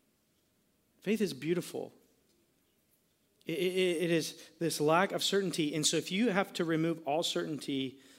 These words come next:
from your walk with Jesus, and, and everything has to be certain,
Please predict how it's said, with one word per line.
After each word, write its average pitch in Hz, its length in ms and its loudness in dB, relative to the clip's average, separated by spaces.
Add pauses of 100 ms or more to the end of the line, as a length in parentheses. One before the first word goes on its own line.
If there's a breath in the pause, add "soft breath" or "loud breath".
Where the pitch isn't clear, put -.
from 147 220 0
your 147 180 4
walk 139 400 0
with - 220 -4
Jesus, 123 680 -4 (440 loud breath)
and, 151 140 -2
and 151 200 0
everything 160 360 2
has 151 180 -4
to - 100 -10
be 147 120 -4
certain, 139 680 -2